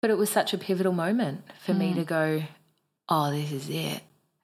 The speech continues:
Speaker 2: And that was truly such a big moment for everybody in the room. There wasn't a dry eye, and just
Speaker 1: Mm.
Speaker 2: that, that reminder that our work is needed, and whatever that work is for you,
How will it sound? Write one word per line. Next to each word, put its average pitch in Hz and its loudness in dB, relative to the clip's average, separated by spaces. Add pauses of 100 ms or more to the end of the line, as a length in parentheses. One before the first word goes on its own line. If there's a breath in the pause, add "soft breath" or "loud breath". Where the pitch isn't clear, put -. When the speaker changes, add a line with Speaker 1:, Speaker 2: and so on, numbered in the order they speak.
(120)
Speaker 2:
And 196 2
that 196 2
was 180 2
truly 170 2
such - 0
a - 0
big 160 -2
moment 165 2
for 156 0
everybody 156 -2
in 156 0
the 147 0
room. 156 0
There 151 0
wasn't 151 0
a 160 0
dry 156 0
eye, 165 2
and 165 0
just 165 -2
Speaker 1:
Mm. 156 -6
Speaker 2:
that, 160 -2
that - 2
reminder 175 2
that 160 -2
our 165 2
work 160 0
is 165 -2
needed, 165 0
and 196 4
whatever 202 2
that 254 2
work 196 2
is 180 -2
for - -4
you, - -2